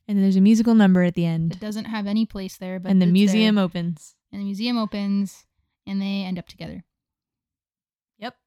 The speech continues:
Speaker 1: and that's that.
Speaker 2: And that's the end of that movie. Um, how do you feel about the theme of, like, toning it down? Asking someone to tone it down.
Speaker 1: I think I wouldn't really like it.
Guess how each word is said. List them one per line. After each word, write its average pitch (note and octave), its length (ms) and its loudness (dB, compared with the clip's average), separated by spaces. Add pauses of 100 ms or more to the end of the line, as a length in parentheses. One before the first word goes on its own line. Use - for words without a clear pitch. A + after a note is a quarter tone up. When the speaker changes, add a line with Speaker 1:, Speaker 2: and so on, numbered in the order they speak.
(140)
Speaker 1:
and F#3+ 100 -10
that's F#3+ 260 -10
that. C#4+ 340 -6 (240)
Speaker 2:
And A#3 160 -2
that's A3 260 -6
the G#3+ 180 -6
end A3+ 160 2
of B3+ 60 0
that C#4 220 -2
movie. F#3+ 420 -2 (640)
Um, G3+ 480 -2
how G#3+ 180 -4
do B3+ 60 0
you C4 80 -2
feel G#3 160 -4
about G3 220 -4
the F#3+ 60 -10
theme F#3+ 380 -6
of, F3+ 140 -8
like, F3+ 240 -10 (160)
toning F3+ 300 -8
it E3 100 -12
down? D#3+ 220 -16 (360)
Asking G3 360 -6
someone F3+ 300 -6
to - 60 -20
tone F3 140 -10
it E3 100 -16
down. E3 200 -20 (2000)
Speaker 1:
I G3+ 360 -4
think F#3+ 520 -2 (1900)
I F#3 180 -6
wouldn't G#3 360 -4
really F#3 640 0
like D#3+ 260 -8
it. A3 160 -8